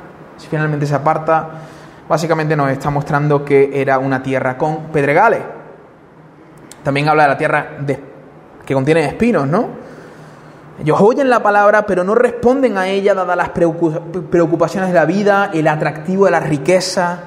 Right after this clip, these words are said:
y los deseos por otras cosas. Estas son las palabras que utiliza la Nueva Traducción Viviente. Y por último, la buena tierra.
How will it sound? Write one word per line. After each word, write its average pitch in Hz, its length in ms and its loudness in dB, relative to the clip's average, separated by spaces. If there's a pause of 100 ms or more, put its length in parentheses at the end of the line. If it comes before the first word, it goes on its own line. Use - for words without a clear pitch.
(420)
y 165 80 -4
los 151 180 0
deseos 160 520 -2
por 156 220 0
otras 147 240 -2
cosas. 160 440 0 (320)
Estas - 160 -12
son 170 100 -2
las 147 80 0
palabras 156 300 2
que - 80 -2
utiliza 147 320 -4
la 147 60 -2
Nueva 143 220 0
Traducción 143 400 -2
Viviente. 151 540 0 (960)
Y 311 60 6
por 311 140 4
último, 269 300 4
la 247 60 6
buena 240 200 2
tierra. 262 380 -2